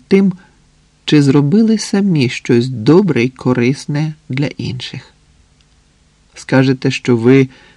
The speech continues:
не олігарх, не мільйонер, щоб бути спонсором і допомагати комусь. Самі, мовляв, боремося за виживання. Але не завжди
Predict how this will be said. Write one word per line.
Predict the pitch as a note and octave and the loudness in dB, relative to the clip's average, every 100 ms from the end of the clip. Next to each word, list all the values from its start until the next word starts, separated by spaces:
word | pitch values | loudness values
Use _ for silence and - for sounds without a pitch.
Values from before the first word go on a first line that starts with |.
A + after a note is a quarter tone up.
| _ | _
не | B2+ C3 | -2 -2
олігарх, | - C3 B2+ C3+ F#3+ F3+ - - - _ _ _ - - - - | 2 2 2 2 -2 -2 -6 -20 -20 _ _ _ -20 -20 -16 -2
не | C3 C#3+ | 2 4
мільйонер, | D3+ D#3+ E3+ G3+ G3 B2 | 4 4 4 4 2 0
щоб | - - B2+ | -4 -4 -2
бути | B2 B2+ C3+ | 2 0 0
спонсором | - - D3+ C3+ - B2 B2 A#2+ | -8 -2 0 0 -2 -2 -2 -2
і | A#2 B2 - - - | -2 -4 -8 -20 -8
допомагати | C3 B2+ C3+ C3+ C3 B2+ C#3+ C#3+ C3 | 0 2 2 2 2 2 0 0 -2
комусь. | - B2 B2 D3 - - _ _ _ _ _ _ _ _ _ | -2 -2 0 0 -2 -12 _ _ _ _ _ _ _ _ _
Самі, | - C3+ D3+ G#3+ | -4 0 2 2
мовляв, | E3+ B2 A#2 A2+ - | 4 4 4 2 -2
боремося | B2+ A#2 C#3+ A#2+ A2 A#2 - B2 | -6 0 2 2 0 -4 -2 0
за | C3 | 2
виживання. | B2+ C3+ D3+ C#3+ A2+ - - - _ _ _ _ _ _ _ _ _ _ _ _ _ | 2 2 2 0 -2 -6 -12 -18 _ _ _ _ _ _ _ _ _ _ _ _ _
Але | - D3 F3+ F#3 E3+ _ _ _ - | -4 0 2 2 0 _ _ _ -4
не | D3 E3 | -2 0
завжди | D#3+ D#3 D#3 D3 D#3 G3+ F#3 | 2 2 0 0 2 4 2